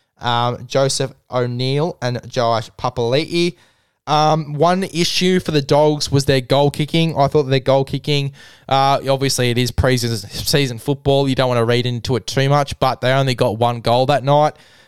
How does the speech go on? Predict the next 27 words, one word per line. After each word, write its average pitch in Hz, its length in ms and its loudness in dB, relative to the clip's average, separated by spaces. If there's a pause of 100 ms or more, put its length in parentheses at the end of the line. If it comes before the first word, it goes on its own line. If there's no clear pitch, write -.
Um, 127 480 0
and 131 260 0
obviously 127 380 0
Matt 131 260 -2
Burton's 131 320 2
gonna 123 220 -2
be 120 180 2
their 123 160 2
kicker, 120 320 -2
you'd 117 200 -2
imagine, 117 340 -2
throughout 120 240 -2
the 117 80 -6
season. 135 500 2
Toby 123 280 0
Sexton 127 360 -2
had 117 160 -2
some 120 140 -4
kicks - 260 -4
as 113 180 -4
well 120 280 0
and 120 180 -6
missed 123 340 -2
all 120 220 2
of 113 60 0
his 127 180 0
kicks. - 420 -2